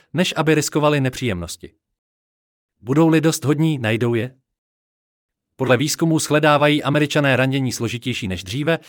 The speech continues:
a navíc mají nejméně sexu za posledních dvacet let, především muži pod pětatřicet let. Dokonce platí, že čím mladší, tím opuštěnější. To dopadá, když sociální normy diktují individua s emoční inteligencí robotického vysavače.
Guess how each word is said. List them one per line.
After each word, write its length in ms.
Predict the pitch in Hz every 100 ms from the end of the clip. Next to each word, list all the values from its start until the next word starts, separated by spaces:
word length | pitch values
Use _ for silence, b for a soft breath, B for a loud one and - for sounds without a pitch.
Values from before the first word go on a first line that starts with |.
| B
a 140 | 110 117
navíc 340 | 160 220 -
mají 240 | 190 185
nejméně 440 | 123 185 196 190 175
sexu 360 | 185 175 185
za 120 | 151 127
posledních 500 | 156 - 170 170 113
dvacet 340 | 139 - 117
let, 220 | 143 - -
především 480 | 165 165 - 156
muži 240 | 143 127 135
pod 160 | 120
pětatřicet 560 | - 156 170 - - 135
let. 280 | 101 - _ _ _ _ _ _ _ _ _ _ _ _
Dokonce 400 | 107 131 202 190
platí, 320 | 185 170 170 151
že 100 | 151
čím 180 | 135
mladší, 400 | 101 135 - 165
tím 220 | 151 123 110
opuštěnější. 840 | 123 131 - 131 92 - 85 _ _ _ _ _ _ _ _ _ _ _ _ _ -
To 100 | 151
dopadá, 420 | 165 180 175 170
když 220 | 135 113
sociální 500 | 139 131 143 139 131
normy 300 | 104 143 143
diktují 340 | 131 131 139 123
individua 560 | 147 180 180 180 175
s 140 | - 151
emoční 420 | 170 170 147 120
inteligencí 580 | 147 160 147 147 - 120
robotického 640 | 127 135 135 - 117 117
vysavače. 520 | 113 113 101 -